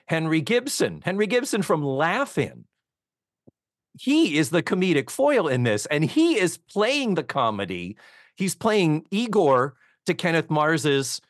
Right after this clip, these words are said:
uh, Doctor Frankenstein here. They are so magnificent together, these two veteran comedic performers, and, and I agree with you. Kenneth Mars is, is perfection because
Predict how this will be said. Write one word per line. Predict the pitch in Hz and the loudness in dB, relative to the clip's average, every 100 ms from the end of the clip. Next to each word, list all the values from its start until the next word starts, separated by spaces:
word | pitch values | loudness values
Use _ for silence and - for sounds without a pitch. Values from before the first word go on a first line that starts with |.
| _ _ - | _ _ -6
uh, | 135 | -4
Doctor | 139 147 139 139 120 | 0 0 0 -2 -2
Frankenstein | 175 220 233 175 - 160 123 117 | -2 -2 -2 -2 -2 -2 -2 -2
here. | 113 101 82 80 - _ _ _ | -2 -2 -4 -6 -10 _ _ _
They | 135 123 175 202 | -8 0 2 2
are | - 147 127 127 - | 2 2 2 -2 -6
so | - - - 165 190 | -8 -6 0 2 2
magnificent | 208 190 165 151 151 - 139 - | 2 0 0 -2 -2 -6 -6 -6
together, | 127 107 80 76 78 110 | -4 -4 -4 -8 -10 -8
these | 117 - | -8 -6
two | - 156 139 | -2 0 0
veteran | 139 131 135 135 156 165 _ _ _ - | 0 2 2 2 -2 -4 _ _ _ -4
comedic | 143 139 143 | 0 0 0
performers, | 139 131 123 120 113 107 | -2 -4 0 0 0 -2
and, | 107 104 101 - - 151 | -4 -6 -6 -14 -4 -2
and | 147 147 | 0 0
I | 156 | 0
agree | 135 131 | 0 0
with | 117 117 | -2 -4
you. | 82 | -10
Kenneth | - 190 240 233 | -4 0 0 0
Mars | 165 135 127 127 - _ _ _ _ | 0 2 0 -4 -8 _ _ _ _
is, | 147 139 120 - - _ _ _ _ _ 95 - | 0 0 -2 -10 -14 _ _ _ _ _ -16 -6
is | 156 - | -4 -6
perfection | - 147 127 - - 196 - - 127 120 | -10 -10 -10 -12 -6 -6 -4 -2 -2 0
because | 147 - - 202 147 123 | -2 -4 -2 0 0 -2